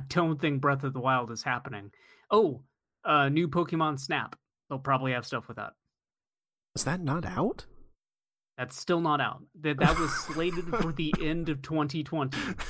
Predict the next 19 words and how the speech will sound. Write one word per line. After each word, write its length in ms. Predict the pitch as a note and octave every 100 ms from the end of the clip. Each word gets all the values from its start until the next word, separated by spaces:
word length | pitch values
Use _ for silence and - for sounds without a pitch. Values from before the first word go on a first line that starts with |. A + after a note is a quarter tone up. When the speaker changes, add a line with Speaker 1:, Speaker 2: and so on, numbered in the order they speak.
| - C3
Speaker 1:
and 140 | B2+
it 120 | C3
is 120 | C3
Speaker 2:
Of 0 | -
Speaker 1:
still 220 | D#3+ G#3
not 180 | B2+ A2+
out. 80 | G2+
Speaker 2:
course. 200 | G#2 - - - _ _ _ _ _
Speaker 1:
Yeah. 240 | B2 G#2+
Speaker 2:
Of 140 | G2 G#3
course 360 | C4 B3+ -
it 100 | C#3+
isn't. 300 | B2 A2 G#2+
Speaker 1:
So, 420 | - C3+ A2 G#2+ - _ _ _ _ _ _ _ -
I, 280 | E3+ E3 - E3+
to 100 | F#3
be 140 | F#3+
fair, 520 | C#3 G#3 G#3 G3 G3 - -
like, 300 | E3+ D#3